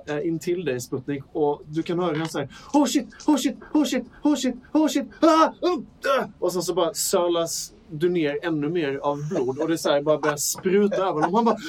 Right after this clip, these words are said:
"Oh shit, oh shit, oh shit, oh shit, oh shit, oh shit, oh shit, oh shit, oh shit, ah!" Och det bara s-, alltså, ännu mer blod, och du ser på honom hur han blir helt blek. Den,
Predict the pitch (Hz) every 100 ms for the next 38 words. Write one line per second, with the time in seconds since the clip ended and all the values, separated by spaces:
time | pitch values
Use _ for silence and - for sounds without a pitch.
0 | - 339 330 311 302 320 302 302 302 320
1 | 311 294 302 277 302 - 269 302 262 302
2 | 294 269 247 571 554 - 311 302 294 294
3 | 302 302 294 294 277 208 - - - 185
4 | 180 - 170 175 165 185 165 - - -
5 | - - 185 170 180 - 202 185 196 226
6 | 160 147 165 139 131 160 151 - 147 175
7 | - 180 170 196 170 165 156 165 165 165
8 | 156 165 135 127 123 180 185 - - 147
9 | 170 170